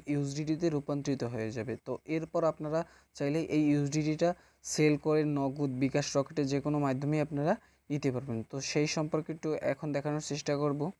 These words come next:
আপনার ইউএসডিটিটা এই, এই যে দেখুন এই যে স্পট মার্কেটে, এই স্পট মার্কেটে হচ্ছে কি স্পটে এই এখানে আপনার ইউএসডিটিটা থাকবে। তো আপনারা কি করবেন, এই ইউএসডিটিটা আপনারা এখানে যে ট্রান্সফার নামে অপশন আছে, এই ট্রান্সফারে ক্লিক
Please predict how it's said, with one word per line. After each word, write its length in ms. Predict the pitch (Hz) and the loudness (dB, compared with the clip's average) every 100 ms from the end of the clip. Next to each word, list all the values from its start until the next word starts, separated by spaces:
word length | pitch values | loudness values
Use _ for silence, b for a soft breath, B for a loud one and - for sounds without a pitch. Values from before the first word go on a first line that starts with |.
| _ 143 | _ -2
আপনার 320 | 139 151 160 | 0 0 0
ইউএসডিটিটা 760 | 147 151 151 143 156 160 165 165 | 0 0 0 0 2 4 6 8
এই, 200 | 139 143 139 | 6 4 2
এই 200 | 143 135 | 2 2
যে 220 | 147 143 | 4 4
দেখুন 320 | 139 - 139 - | 2 0 -2 -2
এই 120 | 139 | -4
যে 320 | 139 - 151 | -4 -4 -4
স্পট 380 | - - 160 156 | -4 -4 -4 0
মার্কেটে, 520 | 151 131 120 - 127 - | -2 -2 -4 -2 -2 -2
এই 240 | 139 139 | -2 -2
স্পট 380 | 139 - 160 - | -4 -8 -8 -4
মার্কেটে 460 | 156 151 156 170 165 | -6 -4 -2 2 2
হচ্ছে 260 | 151 - | 0 -4
কি 240 | 175 160 147 | 0 2 2
স্পটে 380 | - 156 170 185 | -2 -6 2 4
এই 200 | 147 135 | 4 4
এখানে 280 | 131 151 143 | 2 0 -2
আপনার 260 | 143 143 139 | 0 2 4
ইউএসডিটিটা 580 | 135 135 135 131 123 | 4 4 2 2 0
থাকবে। 360 | 117 123 104 113 | -2 -4 -6 -10
তো 180 | - 123 | -6 -6
আপনারা 360 | 127 - 143 | -6 -6 -4
কি 160 | 151 143 | -2 -2
করবেন, 400 | 147 151 170 185 - b b b | -2 -2 0 -2 -6 b b b
এই 160 | 143 151 147 | 0 2 2
ইউএসডিটিটা 680 | 156 147 143 151 147 160 151 | 0 -2 -2 -2 2 6 4
আপনারা 380 | - 147 156 | 4 -4 0
এখানে 400 | 139 139 156 143 | 0 -2 -2 0
যে 100 | 135 | 0
ট্রান্সফার 680 | 131 143 135 143 - - 151 | -2 -2 0 0 -2 -2 0
নামে 260 | 156 156 151 | 2 0 0
অপশন 300 | - - 156 | -2 -4 -4
আছে, 180 | 160 | 0
এই 80 | 151 | -2
ট্রান্সফারে 560 | - 135 139 - - 151 | -2 -4 -4 -6 -8 -6
ক্লিক 240 | 147 147 | -6 -8